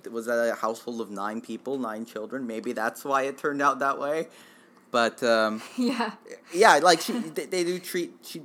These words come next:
Speaker 1: she does treat, uh, even her own daughter like a, uh, uh, an adult, right? Um, and she believes her to make the right decisions and everything. Um, but yeah, both, both,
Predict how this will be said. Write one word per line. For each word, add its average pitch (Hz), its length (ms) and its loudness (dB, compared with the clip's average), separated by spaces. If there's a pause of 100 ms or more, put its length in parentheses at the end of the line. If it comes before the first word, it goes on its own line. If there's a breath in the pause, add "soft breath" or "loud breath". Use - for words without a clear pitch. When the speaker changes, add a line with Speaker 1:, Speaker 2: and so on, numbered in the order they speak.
(140)
Speaker 1:
she - 160 -8
does 120 240 0
treat, 110 300 -8 (260)
uh, 104 100 -12
even 107 260 -10
her 107 140 -10
own 101 160 -8
daughter 92 380 -2
like 85 320 -10 (920)
a, 104 40 -10
uh, 98 220 -10
uh, 95 720 -8
an 113 80 -12
adult, 113 420 -8
right? 98 340 -8 (640 soft breath)
Um, - 540 -16 (420)
and 98 240 -14
she 98 220 -10
believes 95 380 -8
her 85 100 -18
to 87 80 -12
make 87 200 -14
the 82 80 -18
right 87 200 -14
decisions 92 720 -12
and - 80 -16
everything. - 500 -18 (720 soft breath)
Um, 95 460 -14
but 135 140 0
yeah, 165 220 4
both, 180 360 0
both, 196 260 -2